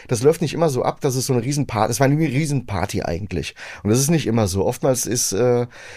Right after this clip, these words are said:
ist die Michelin-Verleihung eine relativ trockene Angelegenheit. Also in vielen anderen Ländern ist einfach, das ist die Bühne, dann werden die Leute aufgerufen, gehen da hoch, verneigen sich, halten eine kurze Rede vielleicht und das war's.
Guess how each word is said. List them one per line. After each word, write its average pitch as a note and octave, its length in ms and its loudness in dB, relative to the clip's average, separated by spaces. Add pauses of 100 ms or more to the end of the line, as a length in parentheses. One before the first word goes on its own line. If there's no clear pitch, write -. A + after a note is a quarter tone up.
(220)
ist - 180 -2
die C3+ 40 2
Michelin-Verleihung A#2+ 800 2
eine A#2+ 100 -2
relativ A2+ 420 -4
trockene G2+ 420 0
Angelegenheit. F#2 760 0
Also G2+ 200 0
in F#2+ 80 0
vielen C3 200 2
anderen A2+ 280 2
Ländern G#2+ 320 0
ist G2 160 -4
einfach, G#2+ 180 -2
das G#2 140 -4
ist - 100 -6
die A2+ 60 0
Bühne, C#3 320 2
dann A2 160 2
werden A2+ 120 2
die A2+ 60 -2
Leute A#2 220 2
aufgerufen, A#2+ 480 -2
gehen A#2+ 140 2
da A2+ 100 4
hoch, C3 260 0 (320)
verneigen B2+ 400 4
sich, B2 220 -2
halten A#2 160 -2
eine A#2+ 100 -2
kurze A#2+ 260 -4
Rede B2 200 0
vielleicht A2+ 260 0
und A2 60 0
das G2 120 -2
war's. F2 360 -2